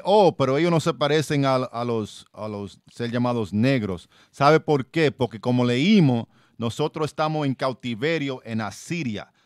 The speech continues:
So, nos mezclamos con esas naciones, all right? Y desde el, el tiempo de Asiria hasta el, um, eh, la liberación de, de, de los persios, cogió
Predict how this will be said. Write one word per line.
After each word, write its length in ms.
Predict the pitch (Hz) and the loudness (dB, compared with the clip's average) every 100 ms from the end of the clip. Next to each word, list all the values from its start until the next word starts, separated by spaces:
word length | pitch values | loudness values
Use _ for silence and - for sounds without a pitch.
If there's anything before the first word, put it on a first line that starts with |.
| _ | _
So, 400 | - 127 120 110 | -12 -8 -8 -10
nos 200 | - 120 | -6 0
mezclamos 800 | 117 113 - - 143 185 175 147 | 0 0 -6 -8 0 2 4 0
con 200 | - 131 | -2 -2
esas 340 | 143 143 147 - | -2 -2 -4 -4
naciones, 800 | 139 120 - 139 151 120 85 - - | -4 -4 -6 -6 -2 -4 -6 -18 -18
all 140 | 98 | -12
right? 240 | 110 117 _ _ _ _ | -12 -12 _ _ _ _
Y 140 | 113 120 | -14 -10
desde 440 | 127 127 127 120 _ | -8 -8 -10 -12 _
el, 280 | 135 120 113 | -16 -16 -16
el 200 | 123 110 | -18 -18
tiempo 360 | - 156 165 185 | -14 -14 -10 -8
de 120 | 170 | -4
Asiria 640 | 135 - - 226 196 175 147 | -4 -6 -14 -12 -10 -8 -8
hasta 220 | - 139 | -8 -12
el, 160 | 127 _ - | -12 _ -14
um, 360 | 117 117 110 - _ _ _ _ | -10 -10 -10 -14 _ _ _ _
eh, 240 | 117 110 101 | -18 -16 -14
la 140 | 110 | -14
liberación 720 | 113 117 113 113 - 151 160 | -12 -12 -10 -10 -10 -10 -8
de, 260 | 151 139 131 | -6 -10 -12
de, 340 | 117 113 110 104 _ | -16 -14 -14 -18 _
de 260 | - 104 92 | -20 -18 -18
los 260 | 107 107 104 | -18 -16 -12
persios, 640 | - 196 170 - 107 95 _ _ _ _ - | -4 -2 -4 -10 -14 -16 _ _ _ _ -12
cogió 840 | 117 110 123 151 180 180 175 160 | -12 -12 -14 -12 -6 -6 -6 -10